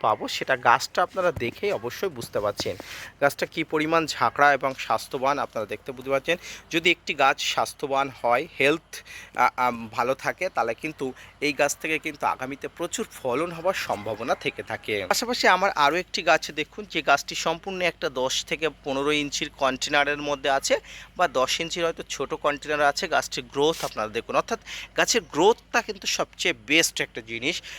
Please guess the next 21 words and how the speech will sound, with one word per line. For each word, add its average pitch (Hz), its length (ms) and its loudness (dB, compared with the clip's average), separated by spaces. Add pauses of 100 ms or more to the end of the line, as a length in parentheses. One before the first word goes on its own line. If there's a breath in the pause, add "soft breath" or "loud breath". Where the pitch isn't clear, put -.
সঠিক - 460 0
সময় 214 260 0
সঠিক 156 440 -2
খাবার, 143 420 4 (340 loud breath)
সঠিক 147 400 -2
সময় 170 280 -2
সঠিক 151 440 -2
কিন্তু 160 240 -8 (100)
পুষ্টি 147 400 -2
গাছে 135 320 2
যদি 127 280 -2
আপনি 117 200 -4
অ্যাপ্লাই 139 360 -2
করতে - 280 -6
পারেন, 165 260 4
তাহলে - 440 -2
আপনি 202 240 2
ছোট - 300 -2
টবে 202 320 0
রাখুন 190 360 2
আর 185 100 0